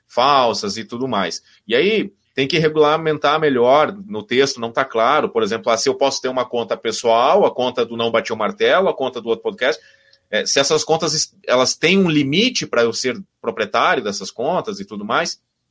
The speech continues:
E aí, a outra parte que eu achei um pouco complicada, tá lá no décimo, artigo décimo,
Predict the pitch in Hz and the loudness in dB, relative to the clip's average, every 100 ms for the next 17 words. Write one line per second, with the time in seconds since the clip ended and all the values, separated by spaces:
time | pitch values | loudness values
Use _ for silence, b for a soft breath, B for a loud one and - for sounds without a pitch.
0 | _ _ _ _ b b b b - 269 | _ _ _ _ b b b b 0 4
1 | 165 117 196 107 - _ _ 117 117 185 | 4 4 2 0 -4 _ _ 0 2 2
2 | 202 104 - 110 139 - 101 101 95 - | 0 -4 -2 -2 -2 -6 -14 -10 -10 -8
3 | 98 - 104 101 104 98 _ _ _ - | -10 -8 -12 -8 -8 -8 _ _ _ -6
4 | 104 90 - 107 131 107 92 104 110 123 | -6 -6 -6 0 0 0 -2 2 4 4
5 | 151 160 151 135 104 131 139 - 90 92 | 4 2 0 2 4 4 2 -4 -4 -6
6 | - 107 98 98 135 - 85 | -6 -6 -2 2 2 -2 -12